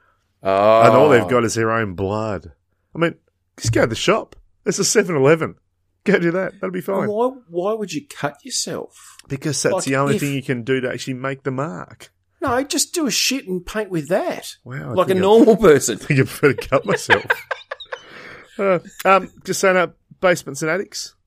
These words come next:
Speaker 2: always get a bad rap. I think that's unfair.
Speaker 1: Yeah, true.
Speaker 2: Yeah, I don't think,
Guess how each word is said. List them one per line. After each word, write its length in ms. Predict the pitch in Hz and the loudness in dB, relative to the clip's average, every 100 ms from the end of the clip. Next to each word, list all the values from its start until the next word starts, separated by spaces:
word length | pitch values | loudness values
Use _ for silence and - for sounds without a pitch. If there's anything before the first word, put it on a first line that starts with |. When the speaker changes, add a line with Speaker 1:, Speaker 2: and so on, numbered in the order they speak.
| _ | _
Speaker 2:
always 240 | - 220 143 | -8 -6 -2
get 120 | 135 | -2
a 20 | |
bad 240 | 110 117 117 | 0 -2 -4
rap. 220 | 185 - _ _ _ _ _ | -6 -10 _ _ _ _ _
I 60 | 156 | -14
think 200 | 151 127 | -10 -10
that's 180 | - | -6
unfair. 400 | 127 113 147 202 _ _ _ _ _ _ _ _ _ _ _ _ _ _ | -6 -6 -8 -8 _ _ _ _ _ _ _ _ _ _ _ _ _ _
Speaker 1:
Yeah, 100 | - | -12
true. 360 | 90 95 92 123 _ _ _ _ | -6 -4 -4 -8 _ _ _ _
Speaker 2:
Yeah, 180 | 190 170 | -14 -12
I 20 | |
don't 180 | 170 165 | -6 -6
think, 160 | 127 | -6